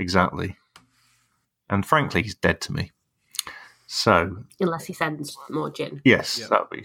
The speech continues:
Speaker 1: that'd be lovely. Right. Oh, um, Alistair from Nottingham, apart from, um, saying Gemma's got a hot voice, which is,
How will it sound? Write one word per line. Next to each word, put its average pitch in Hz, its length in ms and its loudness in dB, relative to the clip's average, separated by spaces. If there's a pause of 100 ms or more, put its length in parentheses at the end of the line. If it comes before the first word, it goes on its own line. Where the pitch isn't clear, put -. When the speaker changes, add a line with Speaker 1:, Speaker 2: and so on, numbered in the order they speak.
Speaker 1:
that'd - 140 -8
be - 80 -12
lovely. - 240 -10 (1200)
Right. 156 400 4 (300)
Oh, 143 300 6
um, 131 360 6 (680)
Alistair 156 360 4
from 123 200 0
Nottingham, 101 720 2 (140)
apart - 320 2
from, 113 360 4 (100)
um, 98 520 2 (280)
saying 98 580 0
Gemma's 101 260 2
got - 140 0
a - 40 -2
hot - 200 0
voice, 92 360 -2
which - 200 -2
is, 202 280 6